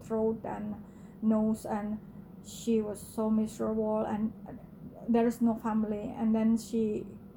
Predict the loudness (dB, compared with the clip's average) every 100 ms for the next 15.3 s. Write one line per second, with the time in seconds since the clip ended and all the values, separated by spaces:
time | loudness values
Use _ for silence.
0 | -18 -18 -18 -6 -2 -2 -2 -4 -6 -8
1 | -10 -16 -18 -18 -18 -18 -18 -12 -12 -4
2 | 2 4 4 2 2 4 2 0 -2 -2
3 | 0 2 4 4 2 0 0 2 4 2
4 | -2 -16 -16 -16 -16 -18 -18 -2 4 6
5 | 4 -2 -6 -8 -12 -10 -12 -14 -16 -18
6 | -18 -18 -14 2 6 6 6 6 6 4
7 | 0 -4 -2 -2 -4 -8 -6 -4 -4 -8
8 | -18 -8 0 2 2 0 -6 -4 -2 -2
9 | -4 -6 -4 -4 -6 -6 -4 -2 -4 -6
10 | -12 -16 -6 -4 -4 -6 -8 -2 6 8
11 | 8 6 6 6 4 4 4 2 -4 -8
12 | -10 -8 -2 0 0 -2 -2 -4 -4 -2
13 | -2 -4 -14 -18 -18 -18 -4 4 6 6
14 | 2 -2 0 0 0 2 0 -2 -2 -4
15 | -4 -8 -8